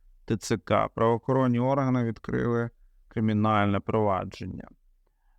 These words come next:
Про це повідомляє Р Б К Україна з посиланням на речницю спеціалізованої прокуратури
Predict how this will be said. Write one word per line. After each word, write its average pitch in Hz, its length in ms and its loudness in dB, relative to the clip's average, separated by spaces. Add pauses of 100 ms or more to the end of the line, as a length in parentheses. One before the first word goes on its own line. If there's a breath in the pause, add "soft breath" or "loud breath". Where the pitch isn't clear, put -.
(100)
Про 113 140 0
це 139 220 0
повідомляє 123 920 0
Р 110 120 -2
Б 104 160 -2
К 123 180 0
Україна 107 600 0
з - 60 -14
посиланням 120 800 0
на 117 180 0
речницю 120 680 -2
спеціалізованої 113 1080 2
прокуратури 117 840 -2